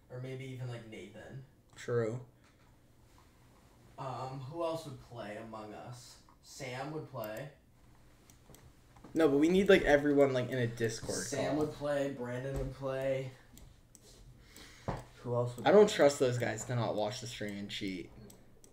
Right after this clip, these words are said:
Speaker 1: Um,
Speaker 2: That's, that's kinda a joke. I kinda do trust them, but, like, I don't know.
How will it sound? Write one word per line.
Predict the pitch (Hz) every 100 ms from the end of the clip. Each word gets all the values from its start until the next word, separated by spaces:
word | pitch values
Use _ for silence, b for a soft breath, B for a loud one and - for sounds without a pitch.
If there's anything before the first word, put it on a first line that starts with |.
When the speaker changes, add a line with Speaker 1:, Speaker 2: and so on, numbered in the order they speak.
| -
Speaker 1:
Um, | 110 101 101 98 101 B B - - - - -
Speaker 2:
That's, | 117 120 - -
that's | 76 -
kinda | 123 92 87 87 -
a |
joke. | 95 95 92 113
I | 107
kinda | 120 107
do | 95 95
trust | - 82 -
them, | - 98
but, | - 80
like, | 127 - - - -
I | 110
don't | 104
know. | 98 98